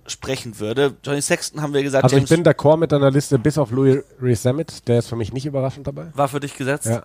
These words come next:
Speaker 2: ja, was heißt gesetzt, aber ist für mich keine Überraschung, dass er dabei ist. Weil ich glaube, er ist halt einfach,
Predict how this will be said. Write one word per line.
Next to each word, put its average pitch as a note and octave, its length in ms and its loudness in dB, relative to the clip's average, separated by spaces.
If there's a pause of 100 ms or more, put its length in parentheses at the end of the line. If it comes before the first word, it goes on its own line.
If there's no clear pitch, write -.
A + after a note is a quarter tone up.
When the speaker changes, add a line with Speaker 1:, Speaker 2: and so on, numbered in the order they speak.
(120)
Speaker 2:
ja, C#3 240 4
was C#3 100 4
heißt D3 160 2
gesetzt, C#3+ 360 2
aber B2+ 140 4
ist - 260 -4
für C#3+ 100 -4
mich C#3 140 -4
keine C#3 220 2
Überraschung, A#2+ 400 2
dass F#2 140 -10
er F#2+ 60 -8
dabei F2+ 260 -8
ist. - 160 -14 (920)
Weil A#2+ 140 4
ich A#2 80 2
glaube, C3+ 280 4
er C3+ 120 8
ist - 120 2
halt C3 140 6
einfach, C3+ 380 0